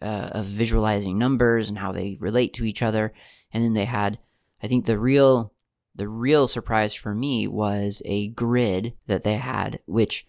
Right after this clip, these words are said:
on the x-axis listed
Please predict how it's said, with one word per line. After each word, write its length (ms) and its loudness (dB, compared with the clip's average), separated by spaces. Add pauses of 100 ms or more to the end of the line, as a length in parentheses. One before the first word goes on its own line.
on 280 2
the 420 0
x-axis 1120 -4
listed 800 0